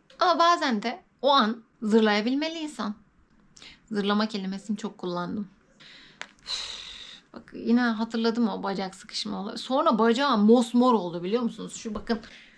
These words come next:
şu kısım bayağı bir uzun süre morardı ve dokunduğunda acıyan morluklar vardır ya, ondandı. Ama böyle şey mesela bacak bacak üstüne atıyorum, canım acıyor ya, suratımda şöyle ama. Mesela şey yap orada. "Aa, bacağım." yap.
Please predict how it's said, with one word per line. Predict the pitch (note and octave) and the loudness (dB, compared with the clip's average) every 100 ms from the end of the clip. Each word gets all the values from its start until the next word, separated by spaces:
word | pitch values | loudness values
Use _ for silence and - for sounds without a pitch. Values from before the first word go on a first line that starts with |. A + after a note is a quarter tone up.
| _ | _
şu | - - | -10 0
kısım | B3 - B3+ A#4 G#4 _ | 0 0 -4 -4 -12 _
bayağı | A3+ A#3+ C4+ A#3 G#3+ | 0 4 4 4 2
bir | |
uzun | A3+ A3+ B3 | 0 0 -2
süre | A#3 F#3+ A3+ A#3+ - | -4 -6 -4 -6 -4
morardı | G#3+ G#3 G3+ G#3 G3+ F#3+ G#3 - _ | -2 -2 -2 -4 -4 -6 -8 -12 _
ve | A3 G#3 | -8 -6
dokunduğunda | G#3+ A#3 G#3+ A3 A#3 | -4 -2 -2 -2 -2
acıyan | - G3 G3 G#3+ | -4 -4 -2 -2
morluklar | G#3 G3+ G3+ G3+ G3 G3+ | -2 -4 -8 -6 -4 -2
vardır | G3+ G3 A3 B3 | -2 -4 -6 -8
ya, | - | -6
ondandı. | G3+ G3 F#3+ G#3 F#3+ G3 C#4+ - - | -4 -4 -2 -2 -4 -6 -10 -14 -2
Ama | C#4+ D4+ | 2 2
böyle | C4 C4 | 2 0
şey | C#4 | 0
mesela | A3+ F#3 F#3 | -2 -2 -4
bacak | A3 A#3+ A#3+ | -2 -2 -2
bacak | B3 A#3 | -4 -4
üstüne | - B3 | -8 -6
atıyorum, | B3 D#4 A#3+ | -6 -6 0
canım | A#3+ B3+ | 2 2
acıyor | C4+ C4+ C#4 | 0 -2 -4
ya, | |
suratımda | A3+ C4 C4+ D#4 D#4 | -4 -6 -4 -6 -4
şöyle | C#4 G#3 | -2 -2
ama. | E3+ - _ _ - _ _ _ _ _ _ - - - - | -4 -10 _ _ -20 _ _ _ _ _ _ -20 -20 -14 -8
Mesela | D4+ E4+ C#4 | -6 -4 -4
şey | - | 2
yap | F#4 B3 | 2 4
orada. | A3+ A3 | 0 0
"Aa, | - - G4+ A4 G#4+ G#4 G4 F#4+ F4+ F4 | -12 -2 2 4 4 2 2 2 0 0
bacağım." | F4+ F#4+ F#4+ F#4+ F#4 F#4 F4+ E4+ - - | 2 2 2 -2 -2 -2 -2 -4 -6 -10
yap. | A3+ A#3+ | -10 -10